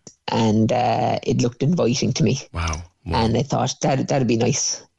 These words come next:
Speaker 1: And, um, thankfully, I've, I've developed a way of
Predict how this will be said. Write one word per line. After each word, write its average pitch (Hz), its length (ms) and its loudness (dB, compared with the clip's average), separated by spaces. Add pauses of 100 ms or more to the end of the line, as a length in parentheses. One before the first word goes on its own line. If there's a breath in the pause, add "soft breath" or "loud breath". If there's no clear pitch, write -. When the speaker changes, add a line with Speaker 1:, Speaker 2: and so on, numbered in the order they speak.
(500 loud breath)
Speaker 1:
And, 131 380 2
um, 135 580 0 (420)
thankfully, 135 540 0
I've, 120 140 0
I've 127 220 -2
developed 123 480 0 (400 loud breath)
a 135 120 0
way 131 260 2
of 120 320 -2